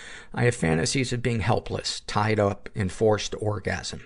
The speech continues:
including pain slash B D S M. In my fantasies, I am in control and willingly endure with pleasure,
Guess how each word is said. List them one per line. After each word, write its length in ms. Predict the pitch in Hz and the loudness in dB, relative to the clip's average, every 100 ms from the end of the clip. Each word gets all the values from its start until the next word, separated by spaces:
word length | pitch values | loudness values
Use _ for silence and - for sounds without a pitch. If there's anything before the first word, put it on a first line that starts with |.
| - | -12
including 480 | - 95 117 101 98 | -8 0 2 2 0
pain 520 | - 107 98 101 98 | 0 0 -2 -4 -6
slash 400 | - - 92 95 - | -6 -2 0 -2 -4
B 140 | 101 98 | -4 -2
D 180 | 104 | -2
S 240 | 98 95 104 | -2 -2 -2
M. 240 | 90 90 - - - - - - | -2 -6 -10 -16 -16 -16 -14 -2
In 80 | |
my 100 | 110 | 0
fantasies, 720 | 120 - 147 151 - 127 117 | 2 2 2 2 2 0 0
I 100 | 113 | 2
am 180 | 117 113 | 2 2
in 180 | 123 127 | 2 2
control 680 | 135 135 - 123 110 110 104 | 2 0 4 6 6 4 2
and 240 | 110 98 110 | 0 0 4
willingly 580 | 131 135 117 104 113 - | 4 6 2 2 -2 -2
endure 640 | 95 113 117 127 107 85 - | -4 2 6 6 4 0 -6
with 160 | - | -4
pleasure, 480 | - 120 101 90 - | 2 4 4 -2 -8